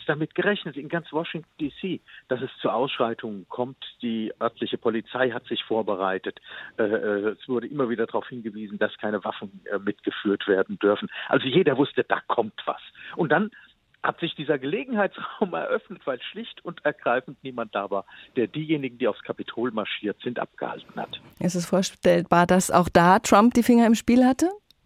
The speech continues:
Speaker 1: Nein, das ist nicht vorstellbar, denn da hat er einfach nichts zu suchen. Das Kapitol hat seine eigene Polizei und auch die Polizei in Washington, die untersteht eben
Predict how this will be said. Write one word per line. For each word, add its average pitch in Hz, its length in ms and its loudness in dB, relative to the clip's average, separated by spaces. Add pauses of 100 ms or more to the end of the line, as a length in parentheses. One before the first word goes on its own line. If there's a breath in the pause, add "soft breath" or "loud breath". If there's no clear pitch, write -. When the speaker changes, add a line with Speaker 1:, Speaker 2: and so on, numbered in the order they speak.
(360 loud breath)
Speaker 1:
Nein, 113 200 6
das 95 140 -4
ist 110 160 -6
nicht 127 160 -4
vorstellbar, 98 560 -2
denn 95 160 -8
da 92 140 -6
hat 92 120 -10
er - 180 -6
einfach 110 460 -8
nichts - 240 -8 (180)
zu 92 120 -4
suchen. 87 460 -4 (320 loud breath)
Das 95 100 0
Kapitol 120 460 4
hat - 200 0 (180)
seine 92 280 -6 (100)
eigene 113 380 -2
Polizei 90 720 -2 (420 loud breath)
und 117 240 -2
auch 117 240 -2
die 101 240 -2
Polizei 98 500 -6
in 95 160 -6
Washington, 87 560 -6
die 87 220 0
untersteht 98 580 0
eben 90 320 -2